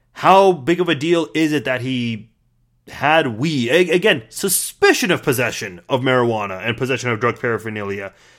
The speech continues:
It's not the worst thing in the world, and I know there is a big disagreement and a lot of conflict as to what the N F L's rules are and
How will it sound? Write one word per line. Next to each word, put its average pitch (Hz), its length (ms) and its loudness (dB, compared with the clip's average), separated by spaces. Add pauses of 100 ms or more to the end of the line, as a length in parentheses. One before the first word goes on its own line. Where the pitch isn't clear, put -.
It's - 100 -12
not 269 120 2
the 277 60 0
worst 277 200 0
thing 262 120 -4
in 254 60 -2
the 254 60 2
world, 156 420 4
and 175 120 0
I 175 80 2
know 202 160 0
there 185 280 2
is 160 180 -2
a 143 280 -4 (340)
big 185 240 4
disagreement 196 580 0
and 147 80 0
a 143 40 0
lot 156 220 0
of 175 60 -8
conflict 175 640 -2 (580)
as 139 320 0
to 147 380 2
what 147 220 0
the 151 120 0
N 143 100 0
F 123 80 -4
L's 123 200 -2
rules 180 340 -4
are 196 380 2
and 143 380 -2